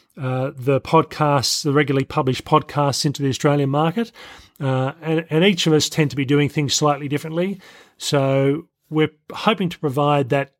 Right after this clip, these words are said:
general information on trails, on, um, on, on trail interviews, uh, on,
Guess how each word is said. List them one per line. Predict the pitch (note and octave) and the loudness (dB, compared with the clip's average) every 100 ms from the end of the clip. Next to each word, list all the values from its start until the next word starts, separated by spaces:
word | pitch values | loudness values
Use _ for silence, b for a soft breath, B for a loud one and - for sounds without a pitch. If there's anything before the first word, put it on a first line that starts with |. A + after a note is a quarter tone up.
| C3 | -10
general | A2+ E3 E3+ D#3+ | 2 4 6 4
information | D#3 - C#3 C#3 C#3 - C3+ | 2 0 -2 0 0 -2 -4
on | C#3 C3+ C3+ B2+ | -4 -2 -2 -4
trails, | - D#3+ D3+ D#3 D3+ D3+ C#3+ - B B B B B - | -2 2 4 6 4 0 -2 -8 B B B B B -6
on, | C3+ C3+ C3+ C3 C3 | 2 2 2 0 0
um, | C3+ C3 C#3 _ | 2 2 -2 _
on, | C3 C3 B2+ - b b b _ - | 0 2 0 -8 b b b _ 2
on | E3 D3 | 4 4
trail | - D3 C#3 C3+ - | 2 2 2 0 -2
interviews, | C#3 D3 D#3+ E3+ F3 E3+ - B B B B - - | -2 2 4 6 4 2 -4 B B B B -20 -10
uh, | C3 B2+ B2+ B2+ - | -4 -2 -2 -4 -2
on, | C#3 C3 C3 | 0 2 2